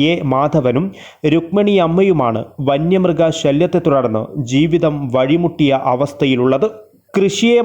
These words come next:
മാത്രം ആശ്രയിച്ച് ജീവിക്കുന്ന ഇവർക്ക് ദിവസേന വന്യജീവി ആക്രമണത്തിൽ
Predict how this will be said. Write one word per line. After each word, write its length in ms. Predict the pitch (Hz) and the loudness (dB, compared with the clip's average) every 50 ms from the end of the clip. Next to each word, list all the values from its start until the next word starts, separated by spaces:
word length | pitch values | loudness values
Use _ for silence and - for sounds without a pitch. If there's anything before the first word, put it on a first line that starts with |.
| 214 | 2
മാത്രം 340 | 214 208 202 - 202 208 202 196 185 170 165 | 0 0 0 0 -2 -2 0 0 0 0 0
ആശ്രയിച്ച് 480 | 165 160 - 196 196 190 190 190 190 160 143 170 | 0 0 0 0 2 0 0 -2 -4 -2 0 0
ജീവിക്കുന്ന 460 | 180 170 170 160 - 185 175 175 175 170 160 156 | 0 0 0 0 0 0 0 0 0 0 0 0
ഇവർക്ക് 380 | 143 151 139 131 - 143 151 180 185 - 165 139 127 | 0 0 0 0 0 0 0 0 -2 -2 -4 -2 -2
ദിവസേന 580 | 147 147 175 165 170 - 185 185 175 180 180 175 170 - 139 131 | 0 0 0 0 0 0 0 2 2 2 0 0 -2 -2 -2 -2
വന്യജീവി 600 | 139 139 156 170 175 170 165 185 180 160 185 180 - 156 151 156 | -2 0 0 0 0 0 0 0 0 2 0 0 0 0 0 -2
ആക്രമണത്തിൽ 640 | 151 - - 185 180 175 170 156 117 - 135 139 | -2 -2 -2 -2 0 0 0 -2 -2 0 0 0